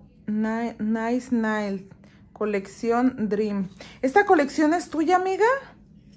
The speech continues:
Miren qué hermosa está. ¿Pueden ver ahí los tonos? Ojalá sí puedan apreciar los tonos. Ay, ya les ando moviendo ahí.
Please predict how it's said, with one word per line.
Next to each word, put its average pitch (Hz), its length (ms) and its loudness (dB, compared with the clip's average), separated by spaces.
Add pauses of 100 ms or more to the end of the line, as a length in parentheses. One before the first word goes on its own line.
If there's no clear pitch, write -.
(520)
Miren 311 260 0
qué 359 80 0
hermosa 339 560 -2
está. 269 640 -4 (720)
¿Pueden 294 300 2
ver 302 120 4
ahí 285 200 2
los 285 260 0
tonos? 277 320 2
Ojalá 240 320 -2
sí 247 100 -8
puedan 254 280 2
apreciar 240 420 -2
los 240 220 -6
tonos. 254 440 -2 (260)
Ay, 214 160 -2 (640)
ya 202 100 -4
les 220 160 -2
ando 214 180 -4
moviendo 196 360 -6
ahí. 190 140 -6